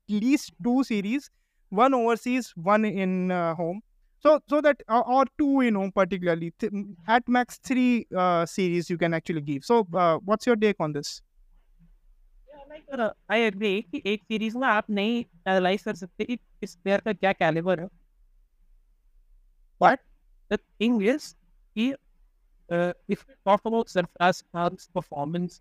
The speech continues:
Speaker 2: in the Ranji circuit, like you talked about Rohit Sharma, like, Rohit Sharma, whenever he was not from the team, he performed in the domestic circuit and get back his, like, it used to happen. Like, he performed in I P L and he got back in India.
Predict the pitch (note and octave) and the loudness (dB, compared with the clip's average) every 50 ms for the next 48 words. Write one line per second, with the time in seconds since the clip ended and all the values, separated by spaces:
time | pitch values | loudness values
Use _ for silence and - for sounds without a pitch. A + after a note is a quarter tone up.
0 | _ - F#3 F3+ F3+ E3+ D#3+ D#3 D#3+ D#3+ F#3 F#3 - - D#3+ - _ _ _ _ | _ -4 0 2 2 2 2 0 -2 -2 -2 -2 -2 -2 -4 -4 _ _ _ _
1 | _ - G3 F#3+ F#3 F#3+ G3+ G#3+ - - F3 - - F3+ F#3+ G3 - D#3 D#3+ E3+ | _ -2 -2 -2 0 0 -2 0 2 0 0 -2 -2 -4 -4 -4 -4 -6 -10 -12
2 | E3 - - _ _ _ _ - G3 G#3 - _ _ _ _ _ _ _ _ _ | -12 -14 -18 _ _ _ _ -10 -10 -10 -10 _ _ _ _ _ _ _ _ _
3 | _ _ _ _ - F3+ G#3+ C4+ C#4 - C#4 B3+ B3 A#3+ C4 B3+ G#3 G3+ G3+ G3 | _ _ _ _ -2 0 0 0 2 0 0 0 0 0 -2 0 0 0 -2 -2
4 | G#3 B3+ C#4 - - _ C4+ - - _ _ - D#3+ - F#3 _ _ _ G#3+ G#3 | -4 -6 -10 -18 -20 _ -20 -20 -20 _ _ -16 -14 -14 -16 _ _ _ -20 -14
5 | _ A3 A3 F3+ - _ _ D#4 _ _ _ _ _ _ A3+ _ _ _ _ _ | _ -8 -8 -8 -10 _ _ _ _ _ _ _ _ _ _ _ _ _ _ _
6 | _ _ - E3+ _ - E3+ E3+ F#3+ G#3 G3+ A3 G#3 G#3+ G#3+ - E3+ - - - | _ _ -20 -18 _ -8 -4 -2 -2 -2 -2 -2 -4 -4 -6 -6 -8 -16 -20 -20
7 | _ _ _ _ - E3+ D#3+ F3+ F3+ F#3 F#3+ - A3+ A3+ G3+ G3+ G#3 - - - | _ _ _ _ -6 -4 -4 -4 -4 -6 -4 -2 -2 0 0 0 -2 0 2 2
8 | F#3+ G3 - G#3 F#3+ - _ _ _ _ _ _ _ _ _ _ _ _ _ _ | 2 2 2 0 -4 -8 _ _ _ _ _ _ _ _ _ _ _ _ _ _
9 | _ _ _ _ _ _ _ _ _ _ _ _ _ _ - G3+ G#3 - - F#3 | _ _ _ _ _ _ _ _ _ _ _ _ _ _ 0 0 0 0 -2 -8
10 | F3 A3 A3+ A#3+ B3 A#3 - - B3+ A#3+ G#3+ F#3+ E3+ - - E3+ D3 D3+ E3+ F3+ | -4 -2 0 0 0 0 -2 -2 -2 0 2 2 2 0 -2 -6 -4 -2 0 0
11 | - - G#3 - - F#3 - - F#3 F#3 G3 G3+ G#3 G3 E3 E3 F3 - - G3 | 0 -2 -6 -6 -6 -8 -6 -2 -2 0 0 2 2 2 0 0 -2 -4 -2 0
12 | G#3 A3+ A3+ G#3+ F#3+ G3 F#3+ F#3+ F3+ E3+ F3 E3+ - - F3 E3+ - F3+ F3 F3 | 2 2 4 4 2 2 2 0 0 0 0 0 0 0 0 0 0 -2 -4 -6
13 | E3 D#3 D#3+ D#3+ D#3 | -4 -4 -4 -4 -4